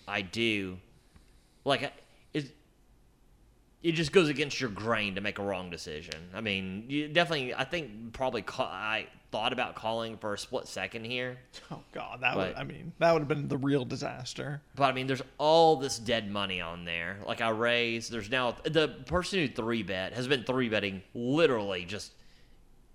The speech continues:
Speaker 1: the most insane hands ever. So the three-bet means nothing. There's a bunch of flat calls. N-, you're not showing a whole lot of strength. So I bet I raised to five hundred. <laughs>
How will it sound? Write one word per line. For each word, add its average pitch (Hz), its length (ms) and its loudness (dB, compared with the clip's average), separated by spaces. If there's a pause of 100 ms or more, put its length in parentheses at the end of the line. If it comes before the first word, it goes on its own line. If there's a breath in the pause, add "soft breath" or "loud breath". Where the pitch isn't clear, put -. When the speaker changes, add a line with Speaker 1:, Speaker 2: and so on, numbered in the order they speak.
(200)
Speaker 1:
the 151 140 2
most 151 220 2
insane 113 480 -2
hands 90 340 -4
ever. 80 480 -4 (200)
So 120 300 0
the 131 140 0
three-bet 151 480 -2
means 95 280 -10
nothing. 90 600 -6 (100)
There's 127 180 0
a 127 60 0
bunch 160 260 0
of 147 100 -4
flat 131 380 -4
calls. 85 540 -6 (100)
N-, 120 480 -4
you're 120 100 -6
not 117 200 0
showing 120 260 0
a 87 60 -4
whole 120 240 -2
lot 98 160 -2
of 82 120 -12
strength. 82 540 -6 (540 loud breath)
So 143 320 2
I 123 120 2
bet 117 320 2
I 120 100 4
raised 117 280 2
to 95 60 -10
five 85 260 -4
hundred. 82 540 -10
<laughs> - 160 -18